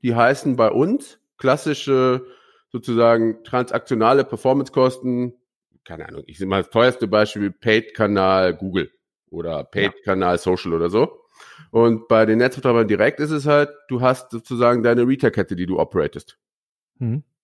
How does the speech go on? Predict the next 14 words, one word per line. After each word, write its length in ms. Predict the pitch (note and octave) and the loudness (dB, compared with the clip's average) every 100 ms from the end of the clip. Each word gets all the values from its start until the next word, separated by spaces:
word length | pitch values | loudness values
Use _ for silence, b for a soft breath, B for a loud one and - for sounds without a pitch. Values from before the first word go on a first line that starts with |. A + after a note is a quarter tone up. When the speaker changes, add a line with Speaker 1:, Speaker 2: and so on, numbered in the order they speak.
| _ | _
Speaker 1:
So, 120 | G2 | -4
und 100 | F2 | -2
Speaker 2:
Ja. 60 | A2+ | -2
Speaker 1:
die 60 | G#2+ | -2
ist 100 | A#2 | -2
ja 80 | |
klar, 240 | G#2+ A#2+ G2 | 0 2 2
Miete, 380 | G#2 B2 B2+ A#2 | 0 0 2 4
Leute, 540 | G#2+ A2+ A#2+ A2+ A2 | 4 2 2 2 4
Rahmenbedingungen, 840 | G#2 A2 A2 G#2 G#2 G#2 G#2 G#2 | 2 0 0 0 0 0 2 0
Marketing, 560 | G2 G#2+ - G#2+ G#2+ G2 | 0 -2 -2 -6 -4 -2
Ausbau 440 | F2 G#2 - G2 | -4 -4 -2 0
und 140 | G2+ G2 | 0 -2
so. 260 | A#2+ D3+ | -2 -2